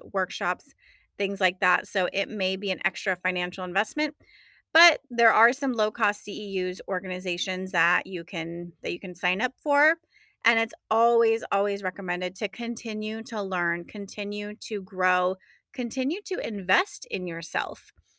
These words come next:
in your knowledge, in your skill set. Because as you go on your journey in social work, you'll find that nothing stays the same.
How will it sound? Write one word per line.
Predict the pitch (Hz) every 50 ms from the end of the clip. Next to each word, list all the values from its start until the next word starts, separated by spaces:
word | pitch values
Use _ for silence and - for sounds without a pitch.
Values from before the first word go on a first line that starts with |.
| _ _ _
in | _ - 208 208
your | 208 208
knowledge, | 202 196 190 190 214 254 220 170 - - - 214 - - - -
in | - - 190 185 185 185
your | 190 190 190
skill | 185 - - - 208 190 208
set. | 220 - - 170 143 - - _ _ _ _ _ _ _ _ _ _ _
Because | - 208 190 208 220 196 196 196 202 - - _ _ _
as | 196 202 208 214 220 226 233
you | 233 226 220 208 208 202 196 - - - - 190 -
go | 208 208 208 208 208 208 202 202 -
on | - 202 196
your | 196 190
journey | 185 185 196 190 180 185 190 190 190 180
in | - 180 170
social | - 196 185 175 - - 214
work, | 220 220 214 -
you'll | - 202 190
find | 185 _ - 196 196 202 202 208 208 208 208 208
that | 202 180 180 180 185 185 - - - - _ _ _ _ _ _ _ _ _ _ _ _ _ _
nothing | - 214 214 240 - 294 302 302
stays | 277 - 302 285 254
the | 247 214
same. | - - 196 185 139 - - -